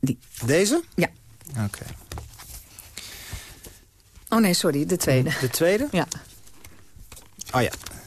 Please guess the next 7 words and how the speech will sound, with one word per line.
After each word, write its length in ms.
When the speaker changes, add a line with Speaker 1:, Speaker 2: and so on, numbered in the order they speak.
Speaker 2:
deze. 400
Dit 220
is 100
dus 240
inderdaad, 460
eh, 500
eh, 60